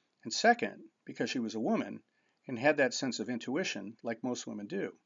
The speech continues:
She could probably sense the concern in his Mother Mary's eyes. No doubt she was close to her, too. No one can be close to Jesus without being close to Mary,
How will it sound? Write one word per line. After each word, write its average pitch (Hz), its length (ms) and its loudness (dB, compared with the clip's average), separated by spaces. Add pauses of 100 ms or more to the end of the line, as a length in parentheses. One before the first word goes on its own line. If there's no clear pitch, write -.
(1040)
She - 160 -6
could 175 160 2
probably 214 380 10
sense 202 340 4
the - 80 -6
concern 175 480 0
in 127 140 2
his 120 220 -4 (260)
Mother 151 260 6
Mary's 131 340 2
eyes. 80 500 -2 (720)
No 151 120 8
doubt 135 240 10
she 202 220 0
was 185 140 0
close 117 240 -2
to 110 100 -6
her, 107 240 -4
too. 131 540 -2 (840)
No 143 80 6
one 147 260 6
can - 200 -4
be 107 120 -4
close 135 260 0
to - 80 -10
Jesus 120 520 0
without 117 240 0
being 117 140 -2
close 117 260 -2
to - 80 -10
Mary, 135 500 0